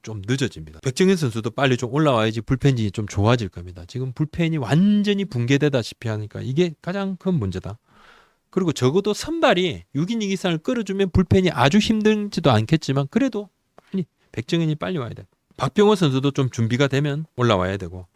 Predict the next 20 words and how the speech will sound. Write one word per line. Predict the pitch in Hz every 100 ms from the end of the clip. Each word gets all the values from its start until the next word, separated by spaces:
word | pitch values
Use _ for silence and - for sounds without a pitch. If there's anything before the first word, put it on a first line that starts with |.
| -
삼성이 | - 180 175 240
올해, | 175 156 220 123 113 120 90 82 -
올 | 156 220
시즌에 | 220 - 285 262 226 214 214 220 214 -
불펜 | 185 233 220 _ _ 233 233 214 -
평균 | 190 185 190 202
자책점이, | 175 170 - 208 - - 175 180 185 -
에스에스지가 | 156 160 - 214 - - 180 180
불펜 | 170 175 196 175
평균 | 165 165
자책점이 | 160 170 - 156
삼 | 147 - 147
점 | 151 185 175
삼칠로 | 180 175 180 151 135
일 | 165 185
위, | 151
에스에스지 | 120 120 185 - - 143
일 | 175 180
위, |
하나가 | 139 160 180 196 202 214